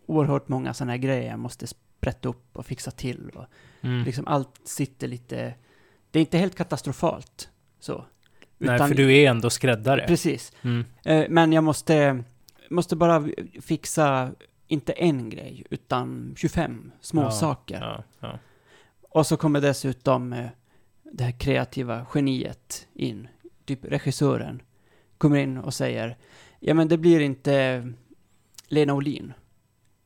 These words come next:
Speaker 1: utan det blir, eh, Helene Bergström."
Speaker 2: Mm, just det. Det skiljer tjugo centimeter där.
Speaker 1: Något
Speaker 2: Eh,
Speaker 1: sånt.
Speaker 2: nästan. Mm.
Speaker 1: Alltså, och då är det så här, "Jaha, vad ska jag göra då?" Ja, då får jag sätta igång och fixa det dessutom. Och så
Speaker 2: Mm.
Speaker 1: blir det då ännu mer koks,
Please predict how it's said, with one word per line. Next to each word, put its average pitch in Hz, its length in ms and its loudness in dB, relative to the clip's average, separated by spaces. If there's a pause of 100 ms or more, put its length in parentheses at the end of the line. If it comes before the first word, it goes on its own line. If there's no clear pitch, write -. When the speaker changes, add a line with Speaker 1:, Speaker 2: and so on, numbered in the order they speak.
(380)
Speaker 1:
utan 143 240 0
det 135 60 0
blir, 127 360 -2
eh, 113 240 -8 (340)
Helene 135 340 -2
Bergström." 127 580 -2 (440)
Speaker 2:
Mm, 135 420 -2
just 131 180 -2
det. 113 120 -4
Det 120 200 -2
skiljer 113 320 -2
tjugo 110 280 -4
centimeter 107 540 -8
där. - 180 -8 (120)
Speaker 1:
Något 151 200 0
Speaker 2:
Eh, - 40 -6
Speaker 1:
sånt. 135 100 -6
Speaker 2:
nästan. - 220 -10 (260)
Mm. 113 160 -4
Speaker 1:
Alltså, 147 200 0
och 156 200 -2
då 147 120 4
är 139 80 4
det 131 120 -4
så - 120 -10
här, 127 60 -4
"Jaha, 147 300 -4
vad 147 200 -10
ska - 120 -8
jag 135 100 -4
göra 135 140 -4
då?" 123 240 -8 (600)
Ja, 139 180 -4
då 151 160 -8
får 139 160 -4
jag 127 80 -6
sätta 131 260 -8
igång 120 240 -4
och - 160 -2
fixa 135 300 -6
det 139 200 -2
dessutom. - 560 -12
Och 131 100 -4
så 147 60 -2
Speaker 2:
Mm. 123 120 -2
Speaker 1:
blir 127 100 -2
det 120 80 -4
då 113 200 -6 (520)
ännu 147 280 -2
mer 131 180 -8
koks, - 640 -8